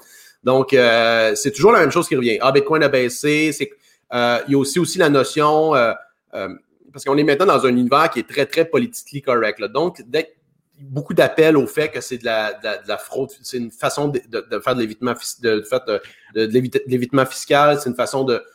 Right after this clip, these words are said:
pour le, justement le, le, le, le, les, l'industrie illicite, commerce de la drogue, commerce, euh, whatever.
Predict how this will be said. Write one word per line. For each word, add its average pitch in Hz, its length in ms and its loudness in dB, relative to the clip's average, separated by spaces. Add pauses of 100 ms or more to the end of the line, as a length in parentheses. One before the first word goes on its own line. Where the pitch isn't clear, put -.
(120)
pour 127 120 0
le, 107 160 2
justement 127 300 0
le, 117 120 0
le, 107 220 -2
le, 104 220 -4
le, 98 200 -10 (500)
les, 127 200 -2
l'industrie 135 520 0
illicite, 143 640 -2
commerce 123 320 0
de 123 60 -2
la 107 80 2
drogue, 127 320 0
commerce, 120 480 -4
euh, 104 480 0
whatever. 117 560 0